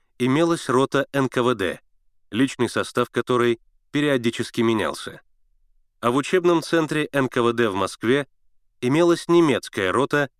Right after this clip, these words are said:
действовавшая по тому же принципу. Это сотрудничество прекратилось в июне сорок первого года. Но уже в сентябре через нейтральную Турцию стороны осуществили размен курсантами.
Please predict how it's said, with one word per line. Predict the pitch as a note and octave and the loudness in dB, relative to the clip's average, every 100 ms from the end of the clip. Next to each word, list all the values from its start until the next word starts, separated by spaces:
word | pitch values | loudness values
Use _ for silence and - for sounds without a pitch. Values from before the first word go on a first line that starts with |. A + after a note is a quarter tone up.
| _ _ - | _ _ -18
действовавшая | F#2 C#3 E3+ - F3 - E3+ E3 | -4 -2 0 2 2 2 0 0
по | D#3+ E3 | 0 0
тому | C#3+ A#2 F#2 | 0 0 0
же | G#2+ | -2
принципу. | A#2+ F#2+ - G2 D#2+ - _ _ _ _ _ _ _ _ | -2 -2 -4 -10 -10 -14 _ _ _ _ _ _ _ _
Это | B2+ B2 | -2 -2
сотрудничество | - G#2+ C3+ C#3 G2+ - - - E2 - _ _ _ _ | -2 -4 -2 -2 -2 -6 -8 -6 -6 -6 _ _ _ _
прекратилось | A#2 B2+ B2 A#2 D#3+ E3 B2+ | -2 0 0 0 0 0 0
в | B2 | 0
июне | C#3+ D#3 D#3 | 0 0 -2
сорок | - D3 C#3 - | -2 -2 -2 0
первого | A#2+ A2 A#2 | 0 2 0
года. | B2 A2 D#2 C#2 - _ _ _ _ _ _ - | 0 -2 -2 -8 -14 _ _ _ _ _ _ -4
Но | G#2 D3+ | 2 2
уже | D3+ F3+ | 2 0
в | |
сентябре | - E3+ D#3+ D#3 D#3+ A2+ | 2 0 0 0 0 0
через | - G#2 G2 | -2 -4 -2
нейтральную | A2+ A#2+ B2 A#2 G#2+ G2 | -2 2 2 2 0 0
Турцию | C3+ C3+ - C#3+ C#3+ _ _ _ _ | -2 -2 -2 -2 -2 _ _ _ _
стороны | - - D#3 D#3+ D#3 D#3 - | -18 -2 2 2 2 0 -2
осуществили | C#3 - B2 A#2+ - B2 D3+ | -4 -4 -2 -4 -2 0 2
размен | D3+ A#2 F2 G2 G#2+ | 2 2 2 -2 -2
курсантами. | - A#2+ - B2 E2+ F2 D#2+ D2 | -2 -4 0 0 0 -2 -6 -8